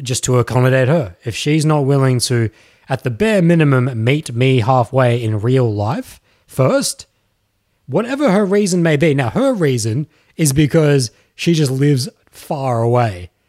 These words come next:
And I, and she, what was she hoping for? That I was going to drive ninety percent of the way so she could take a ten percent, ten-minute walk to come meet me? It's like, that's essentially what she's communicating. Not worth my time.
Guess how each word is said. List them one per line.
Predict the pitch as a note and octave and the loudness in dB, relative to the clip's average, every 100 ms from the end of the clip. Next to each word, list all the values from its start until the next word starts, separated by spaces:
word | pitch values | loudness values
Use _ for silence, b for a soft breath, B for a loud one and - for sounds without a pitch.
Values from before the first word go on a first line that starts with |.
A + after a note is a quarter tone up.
| _ _ | _ _
And | C3 | -2
I, | C3 D3+ C3+ | -2 0 -2
and | B2+ C3 | -2 -6
she, | - | -10
what | C3+ C3 | -8 -6
was | B2+ | -2
she | C3+ | 0
hoping | A#2+ A#2+ A#2+ | 0 0 -2
for? | A#2 G#2 | -2 -4
That | B2 | -4
I | A2+ A#2 | -2 -2
was | B2+ | -2
going | C#3 A#2+ | -2 -4
to | A#2 | -4
drive | G#2+ B2 A#2+ A2+ G2 b b b b | -4 -2 -2 -4 -8 b b b b
ninety | B2+ B2+ A#2+ A2+ C3 C3 | -4 -2 -2 -2 -4 -4
percent | A#2+ C3+ | -4 -4
of | A2+ | -4
the | A2+ | -4
way | A#2+ A#2+ | -2 -2
so | G2+ | -4
she | - B2 | -4 -4
could | A#2+ A2+ - | -4 -8 -6
take | A#2+ A2 | -6 -6
a | |
ten | G2 A#2 B2 | -6 -4 -2
percent, | B2 B2 A#2 A#2 | -2 -2 -4 -4
ten-minute | - A#2 A#2 A2+ | -2 0 0 0
walk | G#2 A#2+ B2+ | -2 -4 -4
to | - | -6
come | A#2 A2 | -4 -2
meet | A#2 D3+ | 0 0
me? | A#3 A3+ b b b b | -2 -6 b b b b
It's | - | -18
like, | A#2+ | -14
that's | F3+ | -10
essentially | - D#3 C#3+ B2+ | -6 -4 -4 -4
what | A#2 | -4
she's | A#2 | -4
communicating. | - A2 B2 E3+ E3+ F3+ - _ _ _ - | -4 -4 -4 -2 -4 -6 -12 _ _ _ -4
Not | C3+ | -2
worth | B2 A2+ | 0 -2
my | A2 | -2
time. | G2+ F2+ | -4 -8